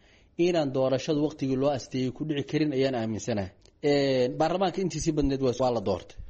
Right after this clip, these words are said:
ama waa la xulay, say rabtaba ha loo dhigo, kayfiye kastoo lagu yimidba.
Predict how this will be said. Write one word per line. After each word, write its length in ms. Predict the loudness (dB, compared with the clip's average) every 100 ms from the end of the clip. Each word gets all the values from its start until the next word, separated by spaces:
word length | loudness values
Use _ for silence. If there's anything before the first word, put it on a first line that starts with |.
| -16 -18 -20 -20 -4
ama 260 | -2 2 2
waa 240 | 2 0 0
la 120 | -2
xulay, 280 | -2 -2 -2
say 160 | -2 -2
rabtaba 260 | 0 -2
ha 60 | 0
loo 180 | 0 0
dhigo, 200 | -2 -8 _ _ _ _
kayfiye 280 | -2 2 2
kastoo 300 | 0 0 0
lagu 180 | 0 0
yimidba. 340 | 0 0 -4